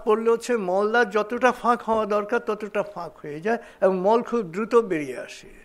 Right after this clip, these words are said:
এবং আমরা এটা দেখছি আমাদের, মানে, লামার বাচ্চাদের আর কি, থার্টি সেকেন্ড in and out আর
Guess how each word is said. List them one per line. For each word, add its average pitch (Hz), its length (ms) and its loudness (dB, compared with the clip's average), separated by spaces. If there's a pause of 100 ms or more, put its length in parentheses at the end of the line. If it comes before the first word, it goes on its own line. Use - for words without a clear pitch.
(340)
এবং 220 220 6
আমরা 220 260 8
এটা 220 160 4
দেখছি 208 400 2
আমাদের, 196 500 0
মানে, 175 220 -4
লামার 196 580 -2
বাচ্চাদের 151 560 -4
আর 123 220 -18
কি, - 60 -20 (140)
থার্টি 247 300 0
সেকেন্ড - 560 -12 (400)
in 254 160 2
and 226 140 2
out - 440 -6
আর - 40 2